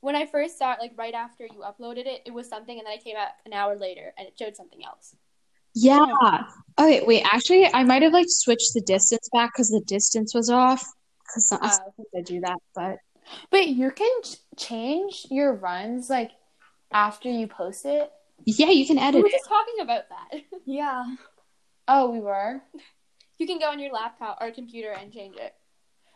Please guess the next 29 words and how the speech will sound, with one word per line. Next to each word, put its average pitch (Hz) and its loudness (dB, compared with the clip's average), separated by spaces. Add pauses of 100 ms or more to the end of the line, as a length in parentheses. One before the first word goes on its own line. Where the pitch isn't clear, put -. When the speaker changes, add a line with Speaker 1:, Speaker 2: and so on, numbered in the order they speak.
(140)
Speaker 3:
Oh, 254 4
yeah. 196 -6 (160)
I, 226 -2
like, 277 -4
haven't 226 -8
touched 233 -16
a 233 -14
computer 208 -12
in 190 -16
ages, 185 -16
so - -18 (280)
I 214 -8
just 220 -10
use 240 -8
my 247 -6
phone 208 -14
<laughs> - -20
for - -14
everything 185 -18
now. 175 -20 (920)
Speaker 2:
Wait, 233 6
going 277 8
back 392 6
to 403 6
something 269 0
I 262 2
like 202 0
about 220 -2
Strava, 220 2